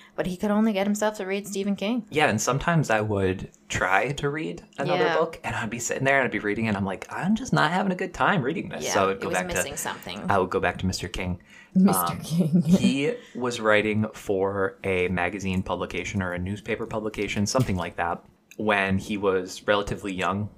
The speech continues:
Speaker 2: I think it was, this was back, like, in the seventies and eighties.
Speaker 1: Mm-hmm.
Speaker 2: And he wrote a short story called The Jaunt.
Speaker 1: Okay.
Speaker 2: I think I've told you about this, but do you remember anything from it?
Speaker 1: Nope.
Speaker 2: Uh, so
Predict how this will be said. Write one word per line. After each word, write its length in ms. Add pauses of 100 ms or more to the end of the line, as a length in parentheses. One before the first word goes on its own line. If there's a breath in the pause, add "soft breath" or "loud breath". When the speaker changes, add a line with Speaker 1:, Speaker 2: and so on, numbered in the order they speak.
(160)
Speaker 2:
I 80
think 160
it 20
was, 100
this 180
was 100
back, 240
like, 160
in 60
the 60
seventies 460
and 100
eighties. 500
Speaker 1:
Mm-hmm. 400
Speaker 2:
And 300
he 240
wrote 480
a 140
short 260
story 260
called 380
The 100
Jaunt. 640 (300)
Speaker 1:
Okay. 300 (140)
Speaker 2:
I 100
think 180
I've 100
told 200
you 80
about 180
this, 220
but 180
do 60
you 80
remember 340
anything 260
from 200
it? 160
Speaker 1:
Nope. 380 (640 loud breath)
Speaker 2:
Uh, 200
so 400